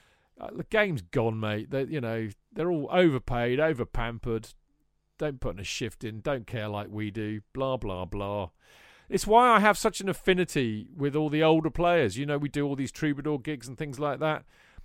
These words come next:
I mean, just having Johnny Boyle, uh, on the show, on the, on the troubadour gig we did on Sunday, and he was saying to Jonathan and I before we even started,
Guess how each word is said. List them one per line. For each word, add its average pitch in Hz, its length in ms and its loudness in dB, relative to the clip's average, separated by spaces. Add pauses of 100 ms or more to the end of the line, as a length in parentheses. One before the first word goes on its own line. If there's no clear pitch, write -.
(160)
I 175 40 -4
mean, 185 160 0
just 214 160 -2
having 180 240 2
Johnny 160 260 2
Boyle, 131 580 4 (280)
uh, 113 300 -2 (100)
on 127 140 -4
the 120 60 -2
show, 113 540 -2
on 127 80 -6
the, 120 160 -6
on 127 120 -6
the 117 40 -8
troubadour 127 380 -4
gig 113 180 -4
we 117 80 -6
did 110 160 -4
on 110 80 -4
Sunday, 104 480 -6
and 110 100 -10
he 143 120 -6
was 143 160 -6
saying 139 180 -2
to 110 80 -12
Jonathan 123 380 -6
and 117 100 -6
I 113 80 -4
before - 260 -8
we 123 140 -2
even 113 140 -10
started, 127 460 -6